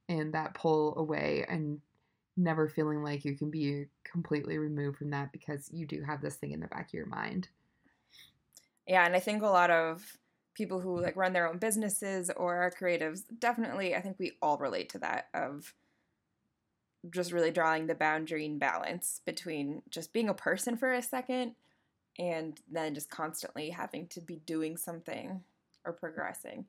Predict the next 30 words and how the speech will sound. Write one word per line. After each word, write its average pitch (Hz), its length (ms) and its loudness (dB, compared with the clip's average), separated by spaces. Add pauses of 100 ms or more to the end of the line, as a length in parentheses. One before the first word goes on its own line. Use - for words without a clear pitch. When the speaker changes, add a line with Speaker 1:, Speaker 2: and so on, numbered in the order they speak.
(320)
Speaker 2:
I 240 80 6
think 190 140 6
I 220 100 10
Speaker 1:
Mm-hmm. 220 80 6
Speaker 2:
even 202 200 2
said 185 180 4
on 180 80 2
the 175 80 0
podcast 170 440 -4
last 165 220 -4
week, 156 180 -2
like, - 180 -2 (200)
"You 247 100 0
have 269 260 -2
to 277 100 0
do, 226 120 -2
like, 185 200 -2
half 285 300 0
an 262 100 4
hour 254 320 6
every 262 240 2
day 262 220 4
or, 220 100 2
like, 185 180 2
at - 100 -4
the 240 60 2
minimum," 240 640 6
and, 185 200 -4
like, 147 200 -2 (440)
Speaker 1:
Mm-hmm. 180 420 2